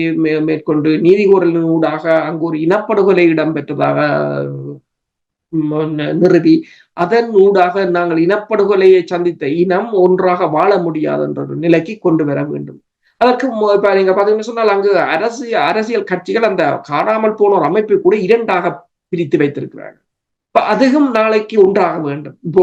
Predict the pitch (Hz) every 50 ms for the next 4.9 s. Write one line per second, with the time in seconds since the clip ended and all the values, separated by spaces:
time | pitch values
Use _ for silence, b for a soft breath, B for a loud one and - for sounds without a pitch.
0 | 170 175 190 214 233 240 240 233 214 196 202 208 202 196 202 202 196 180 180 175
1 | 170 175 170 160 160 156 160 156 143 170 214 233 151 165 180 247 247 262 285 285
2 | 339 370 - - - 190 190 185 180 175 170 170 165 165 170 170 165 165 165 165
3 | 208 185 165 170 175 160 170 156 151 156 151 151 151 151 147 147 202 - - -
4 | 156 165 202 240 240 254 254 247 254 - 262 254 254 240 214 185 170